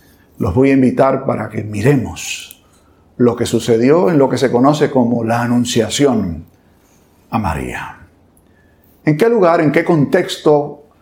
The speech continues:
ubicamos este anuncio, eh, de que María fue receptora?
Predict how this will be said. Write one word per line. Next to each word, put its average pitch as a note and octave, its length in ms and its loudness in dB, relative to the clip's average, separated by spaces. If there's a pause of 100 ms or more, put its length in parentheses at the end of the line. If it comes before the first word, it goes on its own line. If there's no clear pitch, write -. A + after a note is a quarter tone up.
(360)
ubicamos D3 1160 -2
este D3 260 0
anuncio, C3+ 800 2 (600)
eh, A#2+ 400 -2
de B2 160 2
que C3+ 120 0
María C3 460 2
fue C3 260 2
receptora? A#2 680 -2